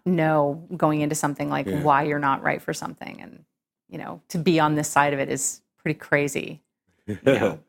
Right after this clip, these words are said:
Speaker 1: not just ca-, you know, my director choosing his cast, but creating it from the ground up and knowing that we have these, uh, things that we have to do in order to tell this story correctly.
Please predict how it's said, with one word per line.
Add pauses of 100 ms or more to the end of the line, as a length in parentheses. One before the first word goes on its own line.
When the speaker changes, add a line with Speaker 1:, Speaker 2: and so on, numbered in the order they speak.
(140)
Speaker 1:
not
just
ca-,
you
know, (320)
my
director
choosing
his
cast,
but
creating
it
from
the
ground
up
and
knowing
that
we
have
these, (520)
uh,
things
that
we
have
to
do
in
order
to
tell
this
story
correctly.